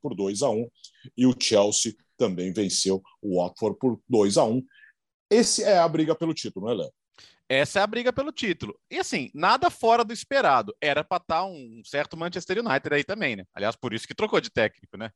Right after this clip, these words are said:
Speaker 2: Porque a gente entende que esses quatro são, como elencos, é, melhores que o resto. Inclusive Tottenham e Arsenal.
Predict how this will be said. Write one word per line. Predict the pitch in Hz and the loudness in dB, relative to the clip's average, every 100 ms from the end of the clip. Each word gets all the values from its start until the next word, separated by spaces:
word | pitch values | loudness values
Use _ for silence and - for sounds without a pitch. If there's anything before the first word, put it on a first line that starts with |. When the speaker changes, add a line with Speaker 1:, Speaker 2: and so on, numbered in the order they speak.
| _ | _
Speaker 2:
Porque | 98 - 101 101 95 - _ _ _ | -16 -12 -6 -4 -6 -10 _ _ _
a | - | -8
gente | 98 113 - | -6 -8 -8
entende | 135 - 127 120 110 | -10 -4 -2 -2 -8
que | - 117 | -8 -6
esses | 110 110 - | -6 -10 -12
quatro | - 120 202 - 90 - _ _ - | 0 2 2 -2 -10 -14 _ _ -16
são, | - 120 113 | -2 -2 -2
como | 117 123 | -6 0
elencos, | 123 120 175 220 - 82 - - _ 95 | 0 2 -2 -4 -12 -18 -18 -20 _ -10
é, | 87 85 85 80 | -8 -8 -12 _
melhores | 127 175 131 120 131 | 0 4 6 4 2
que | 262 | -2
o | |
resto. | 285 131 - - _ _ - | 0 0 -2 -16 _ _ -20
Inclusive | 98 107 95 107 185 185 | -18 -14 -10 -8 -6 -6
Tottenham | 160 117 - 135 | 0 0 0 -4
e | 185 | 0
Arsenal. | 117 - 98 92 | 0 -2 -14 -16